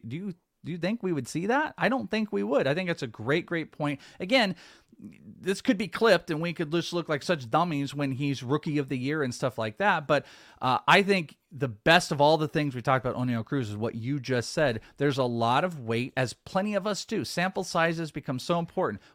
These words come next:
Why you should be careful about sample sizes with the A F L or one level in the minor leagues, or even one year when evaluating a specific prospect, you gotta be careful about the sample sizes, and y-,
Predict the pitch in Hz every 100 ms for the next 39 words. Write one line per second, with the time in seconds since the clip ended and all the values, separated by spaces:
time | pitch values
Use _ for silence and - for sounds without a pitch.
0 | - 139 196 202 214 202 - 180 180 190
1 | 175 - 170 165 156 170 156 160 165 160
2 | - 170 185 180 220 175 90 - - -
3 | 135 160 175 - _ _ 98 110 127 139
4 | 147 156 160 165 160 170 170 214 - -
5 | 170 226 285 403 254 170 190 190 117 113
6 | 185 151 120 123 120 120 117 113 113 -
7 | 113 - - 95 - 180 233 - 110 110
8 | - - - 143 156 196 247 - - 190
9 | 185 165 147 139 127 165 170 147 120 117
10 | 113 120 113 131 127 120 117 - - -
11 | 55 - - -